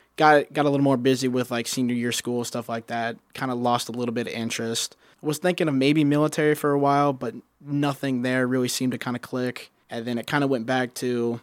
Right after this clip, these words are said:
I had a lot of friends who were, like, obviously going to college and stuff like that, and I was kinda thinking, that was always still in the back of my mind. And I'm like, "Well, what am I really interested in doing? Like, what would I really, like, what would be, like, a dream job scenario?" And then it went back to,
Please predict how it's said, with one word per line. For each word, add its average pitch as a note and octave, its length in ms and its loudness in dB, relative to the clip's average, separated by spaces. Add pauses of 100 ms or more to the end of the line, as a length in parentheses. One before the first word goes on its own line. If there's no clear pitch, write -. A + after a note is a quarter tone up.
(120)
I - 80 -2
had C#3+ 80 4
a C3+ 60 2
lot B2+ 140 4
of A#2+ 60 -4
friends C3 440 -2 (100)
who C#3+ 80 -6
were, C3+ 120 0
like, A#2+ 180 0
obviously A#2 280 -2
going A#2+ 140 -2
to A2+ 60 -6
college A2+ 320 -4
and A2+ 80 -10
stuff A#2 200 -8
like A2+ 180 -8
that, A2+ 260 -4
and A2 100 -4
I A2 40 -2
was A#2 100 -6
kinda A2+ 200 -6
thinking, A#2 440 -8
that B2+ 100 0
was C3 160 0
always B2+ 160 0 (160)
still - 200 -6
in A#2+ 60 -4
the A#2 60 -6
back A#2 200 -4
of - 40 -12
my A2+ 80 -4
mind. A2 440 -4 (500)
And F3 80 -2
I'm F#3+ 40 4
like, F#3+ 160 6
"Well, F3+ 140 6
what G3 140 4
am A#3+ 100 8
I A3 60 8
really D3 520 6 (100)
interested A#2+ 680 -6 (260)
in A2+ 180 -4
doing? A2+ 220 -2
Like, A#2 180 -2
what C3+ 120 4
would C#3 100 4
I B2 40 2
really, A#2 320 0
like, A2+ 160 -6
what C3 100 4
would C3 100 4
be, C#3 80 2
like, B2+ 160 0
a B2 40 0
dream A#2+ 320 -2
job A2+ 280 -2
scenario?" A#2+ 600 -2 (200)
And B2 160 -4
then A#2 220 -4
it B2 220 -2
went B2 200 -2
back A#2+ 280 -2
to, A2+ 280 -8